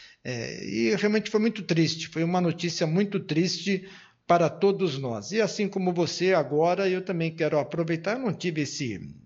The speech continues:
esse tempo de falar um pouco a respeito do senhor Semi,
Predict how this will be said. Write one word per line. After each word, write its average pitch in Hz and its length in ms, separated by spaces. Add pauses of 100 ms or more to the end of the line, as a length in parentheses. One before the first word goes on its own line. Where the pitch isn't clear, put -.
(180)
esse 131 300
tempo 190 340
de - 100
falar 156 220
um 135 120
pouco 147 360
a 131 40
respeito 135 500
do 131 100
senhor 185 300
Semi, 214 440